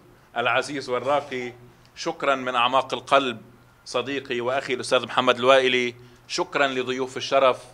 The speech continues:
أعني أيضا الناشطة السياسية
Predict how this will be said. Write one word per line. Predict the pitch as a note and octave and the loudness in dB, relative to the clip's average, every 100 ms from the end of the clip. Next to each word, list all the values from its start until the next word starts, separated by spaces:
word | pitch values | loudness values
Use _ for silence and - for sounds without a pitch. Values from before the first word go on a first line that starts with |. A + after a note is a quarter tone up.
| - - - _ _ C#3 | -20 -20 -20 _ _ 4
أعني | C3+ C3 B2 | 4 4 0
أيضا | B2+ B2+ B2+ A#2+ A#2+ A#2+ - - - _ | 0 2 2 2 -2 -12 -20 -20 -20 _
الناشطة | B2 B2 A#2+ A#2 G#2 - - A2+ D3 D#3+ C#3+ B2+ | 2 2 0 -6 -10 -16 -14 -2 0 0 -2 -4
السياسية | A#2+ B2+ A#2+ - C3+ B2 B2 A#2 | -4 -4 -4 -4 -6 0 2 2